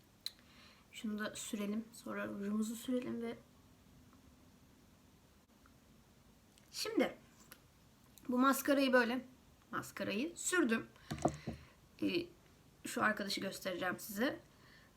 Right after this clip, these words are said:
Evet, ben buna kaşımı tarıyorum, kirpiğime sürüyorum falan. Zaten kaş göz aynı şey. Şimdi bazen rimeller topak topak bırakabiliyor. Elinizi falan süremiyorsunuz.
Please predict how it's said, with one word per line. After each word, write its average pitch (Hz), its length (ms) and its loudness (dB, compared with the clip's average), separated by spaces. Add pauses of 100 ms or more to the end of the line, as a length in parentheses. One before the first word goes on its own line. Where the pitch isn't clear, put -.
(140)
Evet, 190 180 6
ben 269 160 10
buna 269 120 4
kaşımı 269 360 6
tarıyorum, 262 440 6
kirpiğime 254 400 6
sürüyorum 247 360 4
falan. 240 340 2
Zaten - 280 -2
kaş 214 200 -4
göz 220 140 -2
aynı 196 220 4
şey. 302 240 0 (680)
Şimdi 220 300 4
bazen 320 520 10
rimeller 277 560 6
topak 269 320 4
topak 254 340 4
bırakabiliyor. 196 600 0 (120)
Elinizi 247 320 4
falan 226 340 2
süremiyorsunuz. 202 760 -4